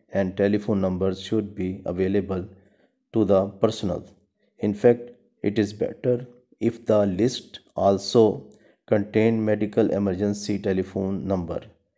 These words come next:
and the location of first aid boxes। तो ये था फर्स्ट एड का मुख्तसर सा। बाकी उसके मुख्तलिफ़ तरीक़े हैं कि हड्डी टूट जाए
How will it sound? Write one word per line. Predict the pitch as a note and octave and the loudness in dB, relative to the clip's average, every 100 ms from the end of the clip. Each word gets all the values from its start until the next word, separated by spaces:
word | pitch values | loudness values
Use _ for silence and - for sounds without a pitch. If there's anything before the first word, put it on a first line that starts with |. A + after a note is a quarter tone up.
| _ _ _ _ | _ _ _ _
and | - G2+ G2 | -2 0 2
the | G2 | 2
location | F#2+ F#2 G#2+ G#2+ - A2+ A2 - | 0 0 0 0 0 -2 -2 -2
of | G2 F#2 | -4 -2
first | - G2+ - F#2+ | 0 -2 -2 -2
aid | F#2 F#2 - | -2 -4 -6
boxes। | F#2 F#2+ - - - - - _ _ _ _ _ _ _ _ _ | -4 -4 -4 -12 -12 -18 -20 _ _ _ _ _ _ _ _ _
तो | - | -4
ये | G2+ G#2+ | 0 0
था | G#2+ G2 F2+ | -2 -4 -4
फर्स्ट | G#2+ G#2 - | -4 -6 -4
एड | F#2 F2 | -6 -6
का | - F2+ | -8 -8
मुख्तसर | F#2 - G2 G2 | -10 -12 -8 -8
सा। | E2+ - F2+ G#2+ - _ _ - - _ | -6 -6 -6 -8 -14 _ _ -20 -20 _
बाकी | G2+ G2+ A2 | -4 -2 -2
उसके | G#2 - | -2 -2
मुख्तलिफ़ | G2 G2+ - G#2 | -4 -4 -8 -4
तरीक़े | G2 F#2 A2 G#2+ | -4 -2 -2 0
हैं | G2+ F#2 A2 - _ _ _ | -2 -4 -10 -20 _ _ _
कि | - | -6
हड्डी | G2+ F2+ F2+ G2 | -4 -4 -6 -4
टूट | G#2+ G2 F#2 | -4 -4 -2
जाए | G2+ F#2+ | -2 -2